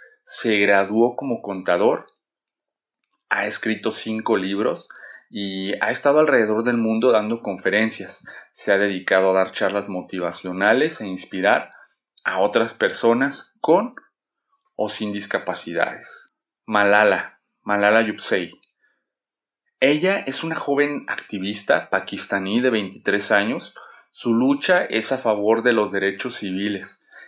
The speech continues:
especialmente de los derechos de las mujeres, donde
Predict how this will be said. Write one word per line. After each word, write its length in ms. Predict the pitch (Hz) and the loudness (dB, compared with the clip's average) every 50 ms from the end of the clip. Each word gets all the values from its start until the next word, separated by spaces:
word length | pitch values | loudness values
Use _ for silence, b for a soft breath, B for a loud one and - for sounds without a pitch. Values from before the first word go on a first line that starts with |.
| B B | B B
especialmente 1200 | 98 95 - - - 101 - - 110 107 107 110 110 113 113 113 117 - - 160 190 233 - _ _ | -4 -4 -4 -4 -4 -6 -2 2 2 4 4 4 2 2 2 0 0 0 0 -2 -2 -4 -10 _ _
de 160 | _ - 101 92 | _ -8 -6 -4
los 200 | 92 92 90 90 | -4 -4 -4 -4
derechos 640 | 98 95 92 104 110 107 - - 147 156 151 - | -4 0 2 0 0 0 -2 -4 -4 -4 -6 -2
de 120 | - 107 | -2 0
las 180 | 98 95 95 98 | 0 0 0 -2
mujeres, 680 | 95 90 - - - 90 82 82 - - - - _ B B B B B B B B B | -6 -10 -6 -2 -2 -2 -2 -2 -8 -14 -14 -16 _ B B B B B B B B B
donde 720 | - 101 104 104 104 98 95 95 92 95 95 95 92 92 | -8 -4 -2 -2 -2 -2 -4 -2 -2 -2 0 0 -2 -4